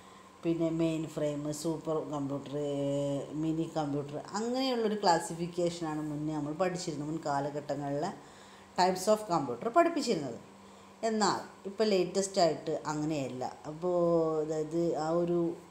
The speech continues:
കമ്പ്യൂട്ടറിൻ്റെ രൂപമാറ്റത്തിനനുസരിച്ചിട്ടാണ് ഇപ്പോൾ ടൈപ്സ് പഠിപ്പിക്കുന്നത്.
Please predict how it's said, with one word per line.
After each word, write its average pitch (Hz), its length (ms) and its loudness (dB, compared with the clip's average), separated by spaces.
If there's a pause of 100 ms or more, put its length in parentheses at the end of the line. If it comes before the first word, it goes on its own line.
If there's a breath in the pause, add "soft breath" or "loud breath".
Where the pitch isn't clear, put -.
(260)
കമ്പ്യൂട്ടറിൻ്റെ 202 600 2
രൂപമാറ്റത്തിനനുസരിച്ചിട്ടാണ് 180 1500 2
ഇപ്പോൾ 160 220 -4 (920 loud breath)
ടൈപ്സ് 156 420 0
പഠിപ്പിക്കുന്നത്. 123 640 -4